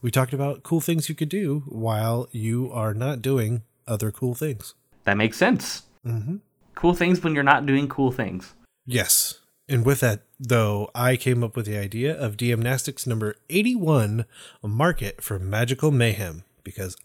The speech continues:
Speaker 1: I like alliteration a lot.
Speaker 2: Uh-huh. I can tell. There's nothing wrong with that.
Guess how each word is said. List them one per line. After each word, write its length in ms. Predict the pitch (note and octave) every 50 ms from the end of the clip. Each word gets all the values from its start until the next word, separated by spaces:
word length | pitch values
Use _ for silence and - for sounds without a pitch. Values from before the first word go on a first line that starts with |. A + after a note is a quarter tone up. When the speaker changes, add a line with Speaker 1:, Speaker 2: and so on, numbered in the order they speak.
| _ -
Speaker 1:
I 280 | A#2+ B2 B2+ C3 C3
like 420 | B2+ G#2 F#2+ G2+ A2+ A2 G2+ - - -
alliteration 800 | F#2 F2 F2+ G2+ F#2+ G2 F#2 F#2+ G2+ G#2 - - - F#2 F2+ F2+ - -
a 100 | F#2 F2+
lot. 440 | F2 F2 F2 - - - _ - - _ _ _ -
Speaker 2:
Uh-huh. 500 | A2 A2+ A#2+ A#2+ - A2+ A2+ G#2+ F2+ E2 - - -
I 80 | - D#3
can 180 | - - F#2 F2+
tell. 340 | - G2 G#2+ F#2 F2 - - _ _ _ _ _ -
There's 280 | - A#2+ A#2 G#2 F#2
nothing 260 | G#2 A#2 A2 - A#2 B2
wrong 180 | A#2 F2+ D2
with 100 | D#2 E2
that. 260 | - C2+ - - -